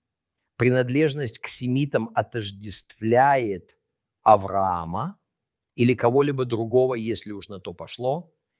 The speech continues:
не с географическим регионом или определенной культурой, а с большой расширенной семьей, происходящей из определенного генофонда. К сожалению, в наши дни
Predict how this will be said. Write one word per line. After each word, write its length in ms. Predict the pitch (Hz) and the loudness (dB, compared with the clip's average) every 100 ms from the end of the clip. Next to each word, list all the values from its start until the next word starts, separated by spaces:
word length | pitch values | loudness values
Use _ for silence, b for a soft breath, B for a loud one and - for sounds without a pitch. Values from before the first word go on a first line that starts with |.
| _ - | _ 2
не 420 | 117 139 170 147 | 6 8 6 4
с 80 | 110 | 0
географическим 1000 | 120 104 101 90 117 104 98 - 98 | -4 -4 -6 -10 -10 -12 -14 -14 -12
регионом 680 | 87 85 87 85 87 107 175 _ _ | -12 -12 -8 -8 -8 -10 -12 _ _
или 180 | 113 107 | -2 -2
определенной 720 | 92 92 101 101 95 87 87 | -2 -6 -10 -8 -6 -8 -14
культурой, 720 | - 101 - 98 120 175 - _ _ _ _ | -10 -10 -4 -2 -2 -4 -8 _ _ _ _
а 120 | 113 | -2
с 60 | 101 | 0
большой 760 | 98 104 - 131 139 185 202 - _ | 0 0 -2 4 6 6 0 -10 _
расширенной 960 | - 107 92 - - 131 127 120 113 113 | -10 -8 -6 -8 -4 -4 -2 -4 -6 -8
семьей, 840 | - - 104 98 90 90 80 - _ _ _ _ _ _ | -10 -8 -6 -4 -2 -2 -4 -14 _ _ _ _ _ _
происходящей 760 | 107 101 - 101 120 113 117 | -4 -4 -4 -2 -2 -4 -10
из 200 | 120 101 | -10 -8
определенного 720 | 98 98 92 95 107 107 101 | -8 -8 -10 -6 -6 -6 -10
генофонда. 680 | 101 101 95 - 80 82 - _ _ _ _ _ _ _ | -10 -10 -12 -14 -20 -20 -20 _ _ _ _ _ _ _
К 60 | - | -12
сожалению, 680 | - 113 113 151 226 226 220 | -4 -2 2 4 2 2 -2
в 100 | 135 | -2
наши 360 | 131 143 - | -2 -4 -6
дни 460 | 151 117 87 80 95 | -12 -8 -8 -10 -18